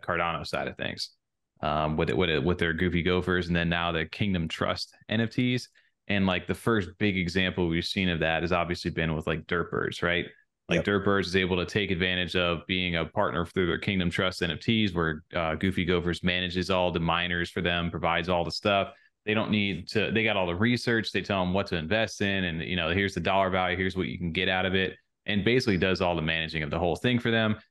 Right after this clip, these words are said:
Speaker 1: And obviously, oh, I'm sure they take a cut for it, and then Dirtbirds gets the rest. And they were able to gamify that in their own way, um, to, to go ahead and raise the, the money to go ahead and purchase those miners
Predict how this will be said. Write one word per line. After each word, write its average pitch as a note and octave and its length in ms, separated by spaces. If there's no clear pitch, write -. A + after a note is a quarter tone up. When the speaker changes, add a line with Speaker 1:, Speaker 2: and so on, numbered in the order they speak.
Speaker 1:
And F2+ 200
obviously, E2 480
oh, E2+ 140
I'm F2 120
sure F#2 160
they D#2 100
take D#2 180
a C#2+ 60
cut - 320
for F#2+ 240
it, - 100
and F2 160
then E2 360
Dirtbirds F2+ 560
gets E2+ 180
the F2+ 120
rest. F#2 440
And F2+ 320
they G#2+ 100
were G#2 160
able F#2+ 240
to E2+ 60
gamify G#2 560
that E2+ 180
in A1 60
their F2 160
own B2 180
way, F2 380
um, E2 600
to, - 140
to F#2+ 120
go F#2+ 100
ahead F#2 160
and F2 120
raise F2+ 300
the, E2 260
the - 60
money F2+ 300
to E2 80
go E2+ 100
ahead E2+ 160
and D#2+ 140
purchase - 300
those E2+ 180
miners E2 420